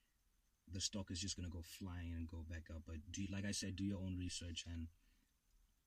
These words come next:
you, hopefully you make a lot of money. Hopefully, you know, we come out of this a better society, a better society. We won't. We, we just, we're gonna hate each other even more, but,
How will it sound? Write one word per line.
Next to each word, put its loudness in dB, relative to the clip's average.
you, 4
hopefully 10
you 12
make 12
a 6
lot 6
of 8
money. 4
Hopefully, 6
you 6
know, 4
we 4
come 6
out 6
of 2
this 4
a 0
better 2
society, 0
a -4
better -6
society. 0
We 6
won't. -2
We, 4
we 2
just, 2
we're 4
gonna 8
hate 6
each 6
other 4
even 6
more, 2
but, 0